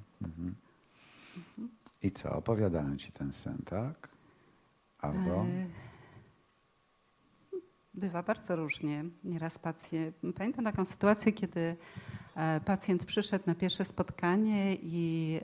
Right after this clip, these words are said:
Speaker 2: ledwo usiadł w fotelu i powiedział: „Bo wie pani, ja miałem dzisiaj sen. Dzisiaj właśnie przed przyjściem na terapię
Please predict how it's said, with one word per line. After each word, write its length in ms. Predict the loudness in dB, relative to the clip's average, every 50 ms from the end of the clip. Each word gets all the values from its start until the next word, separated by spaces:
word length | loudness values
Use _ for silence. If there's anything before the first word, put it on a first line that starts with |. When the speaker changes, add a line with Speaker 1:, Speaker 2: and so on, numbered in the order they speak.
| 0 0 2 2
Speaker 2:
ledwo 300 | 2 2 0 2 2 2
usiadł 280 | 2 2 2 0 0 0
w 40 | -2
fotelu 560 | -4 -4 -4 -2 0 0 2 2 2 0 0
i 100 | 0 -4
powiedział: 760 | -4 -6 -4 -2 -2 -4 -4 -2 0 0 2 2 0 0 -4 -8 -14 -20 -20 -20 -20 -20 _ -12
„Bo 60 | -4
wie 120 | -4 -4
pani, 460 | 2 4 6 6 6 6 4 4 2 0 -6 _ _ _ -4
ja 180 | 0 2 4 4
miałem 280 | 4 4 4 4 2
dzisiaj 320 | 2 -2 -4 -2 -2 -2 -2
sen. 440 | -4 -6 -6 -4 -4 -4 -4 -6 -8 -12 -18 _ _ _ -20 -20 -20 -20 -20 -20 -20 _ _ _ -6
Dzisiaj 380 | -6 -4 -2 0 2 2 2
właśnie 320 | 2 -2 -4 0 0 0 -2
przed 240 | 0 -4 -6 -6
przyjściem 500 | -4 -2 0 0 0 0 0 0 2 4
na 100 | 2 2
terapię 720 | 0 0 -2 2 2 0 0 -2 -4 -2 0 0 0 0